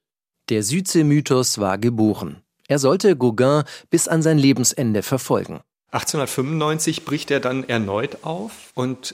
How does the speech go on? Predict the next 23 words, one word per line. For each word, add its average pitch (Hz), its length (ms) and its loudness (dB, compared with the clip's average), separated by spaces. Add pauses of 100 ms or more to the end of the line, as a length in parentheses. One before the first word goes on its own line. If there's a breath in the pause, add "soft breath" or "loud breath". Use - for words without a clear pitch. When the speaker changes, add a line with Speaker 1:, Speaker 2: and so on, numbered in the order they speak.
Speaker 2:
zwar 131 560 -4
mit 127 480 -4
dem 117 600 0 (120)
etwas 123 800 -4
genaueren 127 720 0
Ziel, 123 560 -2
seine 113 380 -2
Kunst - 520 -6
dort 113 380 -4
noch 110 260 -4
mehr 120 760 -4
in 113 180 0
eine 110 380 -2
neue 104 400 0
Bahn 101 340 -4
zu - 180 -2
lenken. 147 580 -2 (680 loud breath)
Er 110 260 -4
hat 113 240 -8
auch - 380 -6
eben 113 440 -6
wirklich 110 360 -6
versucht, - 560 -8